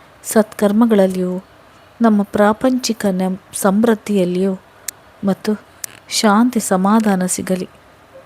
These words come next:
ಎಂದು ದಂಪತಿ ಬೇಡಿ ಆರನೇ ಹೆಜ್ಜೆ ಇಡ್ತಾರೆ. ಏಳನೇ ಹೆಜ್ಜೆ, ಸಹಬಾಳ್ವೆ, ನಿಷ್ಠೆ, ದೀರ್ಘಾವಧಿ ಸಂಬಂಧ ಮತ್ತು ಪರಸ್ಪರ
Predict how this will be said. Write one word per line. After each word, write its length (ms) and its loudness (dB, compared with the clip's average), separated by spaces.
ಎಂದು 360 2
ದಂಪತಿ 480 -2
ಬೇಡಿ 460 0
ಆರನೇ 440 6
ಹೆಜ್ಜೆ 380 0
ಇಡ್ತಾರೆ. 640 0
ಏಳನೇ 400 0
ಹೆಜ್ಜೆ, 340 -2
ಸಹಬಾಳ್ವೆ, 760 -2
ನಿಷ್ಠೆ, 420 0
ದೀರ್ಘಾವಧಿ 680 0
ಸಂಬಂಧ 500 -2
ಮತ್ತು 240 0
ಪರಸ್ಪರ 600 -2